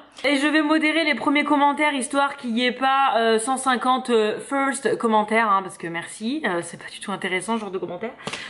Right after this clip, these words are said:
Je, je, je les supprime moi, direct, je les, je les modère pas parce que ça sert clairement à rien.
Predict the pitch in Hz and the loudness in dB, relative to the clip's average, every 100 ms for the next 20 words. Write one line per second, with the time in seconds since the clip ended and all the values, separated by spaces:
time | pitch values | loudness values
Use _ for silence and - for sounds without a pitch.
0 | - 180 185 170 165 165 165 165 170 180 | -12 -2 0 0 -4 -8 -8 -10 -10 -8
1 | 170 156 156 165 160 160 180 185 175 170 | -4 -4 -4 -4 -6 -6 -6 -2 -2 0
2 | 202 208 202 196 - 196 - - - 180 | 0 2 2 0 -2 -4 -4 -12 -12 -10
3 | 185 180 170 165 190 | -8 -4 0 2 0